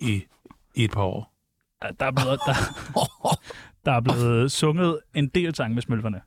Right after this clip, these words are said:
Speaker 1: Ja.
Speaker 2: Og så lige pludselig, så sælger du rettighederne til Smølferne?
Speaker 1: Nej, så vi pladeselskab, som jo havde rettighederne til, øh, også Smølferne, øh, blev opkøbt af Gutenberg Hus, det der hedder Egmont i dag,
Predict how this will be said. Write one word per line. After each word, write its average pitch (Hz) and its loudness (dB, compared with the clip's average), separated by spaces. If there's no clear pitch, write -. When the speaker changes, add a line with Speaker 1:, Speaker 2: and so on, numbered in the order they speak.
Speaker 1:
Ja. 107 2
Speaker 2:
Og 151 2
så 202 0
lige 190 2
pludselig, 175 0
så 185 0
sælger 196 0
du 180 2
rettighederne 127 2
til 123 -2
Smølferne? 139 0
Speaker 1:
Nej, 131 2
så 160 -2
vi 147 4
pladeselskab, 160 0
som 113 0
jo 101 2
havde 131 4
rettighederne 131 2
til, 123 -2
øh, 110 0
også 127 0
Smølferne, 123 0
øh, 101 0
blev 113 4
opkøbt 123 -2
af 107 -4
Gutenberg 113 2
Hus, 175 -2
det 131 -2
der 123 2
hedder 113 0
Egmont 135 0
i 127 -4
dag, 123 -2